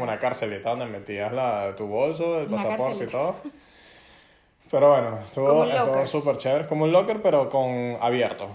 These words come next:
Speaker 2: O sea, tú ves lo que está dentro. Era
Speaker 1: Ah,
Speaker 2: literal
Speaker 1: ok.
Speaker 2: como una rejita, como un gallinero vertical.
Speaker 1: Un gallinero,
Speaker 2: O sea,
Speaker 1: ¿dónde eres tú,
Speaker 2: no
Speaker 1: mijo?
Speaker 2: metes
Speaker 1: ¿De
Speaker 2: ahí.
Speaker 1: Maturín?
Speaker 2: No.
Speaker 1: Ver.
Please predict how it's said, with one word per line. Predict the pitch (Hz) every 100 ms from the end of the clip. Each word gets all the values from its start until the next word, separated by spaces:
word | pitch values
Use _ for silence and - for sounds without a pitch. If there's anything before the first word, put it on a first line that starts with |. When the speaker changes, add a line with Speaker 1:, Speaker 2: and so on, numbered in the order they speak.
| -
Speaker 2:
O |
sea, | - 117
tú | 113
ves | 117
lo | 117 135
que |
está | 123 107 110
dentro. | 101 98 95
Era | -
Speaker 1:
Ah, | 120
Speaker 2:
literal | 135 120 107
Speaker 1:
ok. |
Speaker 2:
como | 131 131
una | 135
rejita, | 131 113 110
como | 107 107 107
un | 113
gallinero | 127 127 107 104 120
vertical. | 127 101 95 98 - _ _ _ _
Speaker 1:
Un | 190 165
gallinero, | 143 208 214 180 165
Speaker 2:
O |
sea, | 156 160
Speaker 1:
¿dónde | 165 175 175
eres | 175 220 -
tú, | 262
Speaker 2:
no | 208
Speaker 1:
mijo? | 214
Speaker 2:
metes | 208 247
Speaker 1:
¿De | 226
Speaker 2:
ahí. |
Speaker 1:
Maturín? | 208 196 202 294 480 415 370 _ -
Speaker 2:
No. | 98 101 95 - - 220
Speaker 1:
Ver. | 220 240 294 330 320 - 277 269